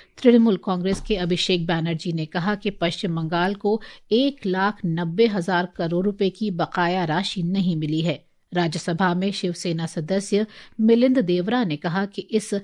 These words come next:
बेहद राजनीतिक और आर्थिक उथल-पुथल भरे दौर में भारत व्यापक आर्थिक वृद्धि और स्थिरता का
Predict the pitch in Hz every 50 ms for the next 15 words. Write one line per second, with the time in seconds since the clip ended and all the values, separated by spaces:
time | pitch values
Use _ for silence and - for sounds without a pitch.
0 | - - - - 190 208 226 233 220 294 285 - 180 175 175 175 170 - - 190
1 | 175 - 220 208 - 208 185 180 185 - - - 190 185 185 - - 262 254 -
2 | 196 185 - 196 185 190 - 196 190 - 196 185 175 170 180 175 175 175 170 156
3 | 180 180 214 220 214 208 208 214 220 - - - - - _ - 214 214 196 233
4 | 233 240 254 247 - - - 180 180 208 208 220 214 - 285 285 - 190 165 160
5 | - - 190 - 175 170 190 180 - - 214 233 - _ 190 180 180 180 - -
6 | - 185 165 170 - 262 269 262 - 147